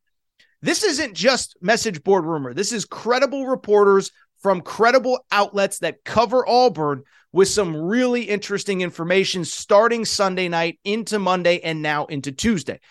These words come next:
So first of all, what are the reports that are out there?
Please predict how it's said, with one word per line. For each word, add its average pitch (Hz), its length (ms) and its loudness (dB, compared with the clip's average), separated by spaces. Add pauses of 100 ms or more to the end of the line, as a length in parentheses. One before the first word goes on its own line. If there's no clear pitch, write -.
(300)
So 214 180 4
first 226 260 0
of 208 60 -2
all, 185 120 2
what 165 360 2
are 247 80 4
the 226 120 4
reports 202 440 -2
that 165 120 0
are 143 100 0
out 120 200 -4
there? - 140 -20